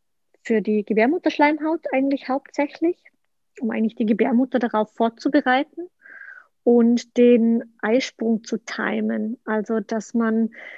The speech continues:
quasi den Zyklus mit der Spenderin synchronisiert. Also ich bekam dann eben Bescheid, wann die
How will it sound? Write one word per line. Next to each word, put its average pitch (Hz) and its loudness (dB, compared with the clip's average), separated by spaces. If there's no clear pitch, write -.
quasi 226 2
den 220 0
Zyklus 277 4
mit 233 0
der 226 0
Spenderin 285 4
synchronisiert. 277 2
Also 220 -8
ich 226 -4
bekam 226 -2
dann 233 0
eben 226 2
Bescheid, 226 0
wann 226 0
die 220 2